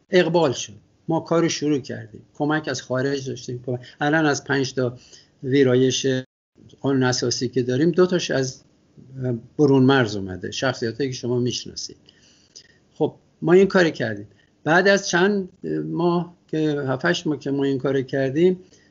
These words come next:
این فرشگرد رو تشخیص دادن. بعد اومدن گفتن که ما ب-، ما این سالها یا ماهها اینو در نظر داشتیم. خب چرا اون سالها ماهها در نظر داشتید این کارو نکردید؟ حالا که ما کردیم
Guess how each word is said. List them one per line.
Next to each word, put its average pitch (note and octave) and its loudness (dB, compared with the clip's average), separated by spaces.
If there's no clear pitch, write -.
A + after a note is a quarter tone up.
این D#3 4
فرشگرد D3+ 2
رو B2 -2
تشخیص G#2+ -8
دادن. G#2 -10
بعد E3+ 2
اومدن E3 2
گفتن E3 -2
که E3 0
ما D#3+ 4
ب-، D#3 0
ما B2+ 2
این D#3 2
سالها C3 0
یا C#3+ 2
ماهها C3+ 2
اینو D3+ 0
در B2+ 0
نظر A#2 0
داشتیم. G#2 -8
خب C#3+ -6
چرا E3+ 4
اون F3 8
سالها C#3 2
ماهها C#3+ 2
در D3 2
نظر B2+ 0
داشتید D3 -2
این D3+ -2
کارو D3+ 0
نکردید؟ C#3 0
حالا C3 2
که D#3 -4
ما D#3 0
کردیم D3+ 0